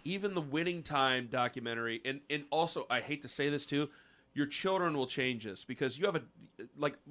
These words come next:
with boys, it's been different. Like, Liz is like, "Don't be watching Simpsons in front of them boys. They're picking up some bad habits."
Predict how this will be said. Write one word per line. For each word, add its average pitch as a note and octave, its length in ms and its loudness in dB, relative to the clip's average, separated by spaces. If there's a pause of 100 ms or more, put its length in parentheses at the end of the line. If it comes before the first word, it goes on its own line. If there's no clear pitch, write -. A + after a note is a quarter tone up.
(280)
with C#3+ 260 0
boys, D#3+ 720 8
it's C#3 140 -4
been C#3 240 0
different. A#2+ 260 -2
Like, A2+ 100 -4
Liz B2+ 240 -4
is B2 80 -8
like, B2 240 2 (440)
"Don't F#3 160 6
be F3 80 12
watching D#3+ 360 12
Simpsons C3 600 -2
in A#2+ 100 -6
front B2+ 200 -2
of A#2+ 60 -2
them A2+ 140 -4
boys. G#2 340 -4
They're A#2+ 80 -6
picking B2+ 280 -4
up A2+ 100 -4
some A2+ 140 -10
bad A2 240 0
habits." F#2+ 460 -6